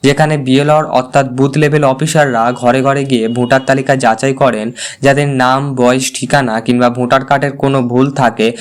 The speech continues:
তা সংশোধন করার প্রক্রিয়াই হলো এসআইআর।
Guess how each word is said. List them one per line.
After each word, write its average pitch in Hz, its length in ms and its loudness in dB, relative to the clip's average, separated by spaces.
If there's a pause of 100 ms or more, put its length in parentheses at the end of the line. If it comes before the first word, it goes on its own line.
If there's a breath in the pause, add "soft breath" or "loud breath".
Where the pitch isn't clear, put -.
(160 loud breath)
তা 131 120 2
সংশোধন 143 580 -2
করার 147 240 2
প্রক্রিয়াই 143 500 0
হলো 127 320 0
এসআইআর। 117 600 0